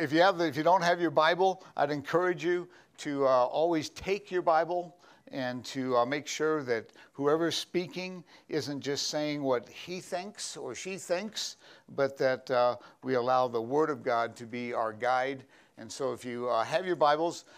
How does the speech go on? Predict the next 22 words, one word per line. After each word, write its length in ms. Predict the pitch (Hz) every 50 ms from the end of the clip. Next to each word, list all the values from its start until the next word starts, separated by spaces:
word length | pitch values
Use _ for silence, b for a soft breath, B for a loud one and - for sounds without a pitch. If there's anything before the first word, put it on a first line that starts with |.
| B B B
we're 120 | - 147 135
going 240 | 147 156 151 147
to, 300 | 135 - 131 139 135 131
uh, 180 | 127 123 120 120
look 260 | 120 135 156 151 -
at, 220 | 151 135 113 - -
uh, 180 | 127 120 120 117
Genesis 600 | 113 110 135 139 151 156 143 - 160 156 123 -
chapter 460 | - - 156 147 147 - - 139 120
two. 400 | - - - 160 170 185 190 175 B B B B B B B B
If 320 | - - 127 117 - - -
you, 320 | 127 123 123 120 120 117
uh, 160 | 117 113 113 110 107 113
don't 220 | 139 135 139 139
have, 420 | 127 117 131 127 120 120 120 113 104 95 120
uh, 240 | 120 113 110 110 113 113 113
the 80 | 117
Bibles 540 | 107 101 120 123 131 127 127 127 123 117 -
underneath 560 | 139 147 135 127 123 131 127 135 135 127 -
the, 240 | - 131 123 123 123
uh, 80 | 120 113
desk 480 | 107 120 135 147 143 - - - -